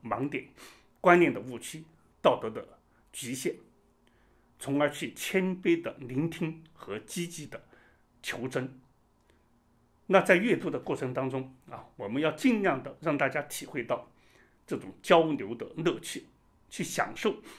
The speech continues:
思想的碰撞，去感受精神的契合，去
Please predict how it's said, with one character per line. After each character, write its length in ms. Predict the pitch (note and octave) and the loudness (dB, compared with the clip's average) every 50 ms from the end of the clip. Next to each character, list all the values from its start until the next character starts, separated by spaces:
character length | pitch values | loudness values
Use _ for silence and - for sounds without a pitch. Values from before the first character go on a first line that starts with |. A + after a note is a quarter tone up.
| - - _ | -20 -20 _
思 280 | - - - - G3+ G3 | -12 -10 -6 -4 -4 -4
想 140 | - D3+ - | -4 -6 -8
的 60 | - - | -12 -16
碰 320 | - - - G3 C#3 A2+ A2+ | -8 -4 -2 -2 -2 -4 0
撞， 280 | - - D#3+ - - - - _ _ _ - - _ _ _ - _ _ _ _ _ _ _ _ _ | 2 2 2 2 0 -8 -20 _ _ _ -20 -20 _ _ _ -20 _ _ _ _ _ _ _ _ _
去 140 | - - - | -10 -10 -6
感 260 | - - E3 - - - | 4 6 6 6 6 4
受 200 | - - - - - - - _ _ _ _ _ - | 2 0 0 0 -2 -8 -20 _ _ _ _ _ -4
精 200 | - G#3 G3+ G3 | 0 2 2 2
神 160 | - D3+ C3+ | 2 -2 -8
的 100 | A2 G2 | -10 -10
契 240 | - - - - E3 | -10 -10 -8 -8 -10
合， 280 | - - - G#2 F#2 - - _ _ _ _ _ _ _ _ _ _ _ _ _ _ _ _ _ _ _ _ _ _ _ _ _ _ | -10 -10 -10 -12 -12 -12 -16 _ _ _ _ _ _ _ _ _ _ _ _ _ _ _ _ _ _ _ _ _ _ _ _ _ _
去 320 | - - F#3 D3 - - | -6 -4 -2 -4 -4 -6